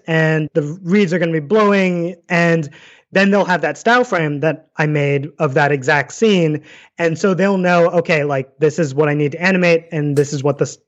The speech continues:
final style should look like." We go through this process where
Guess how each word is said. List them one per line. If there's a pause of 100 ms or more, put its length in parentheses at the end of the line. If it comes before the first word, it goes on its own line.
final (200)
style
should
look
like." (580)
We
go
through
this
process
where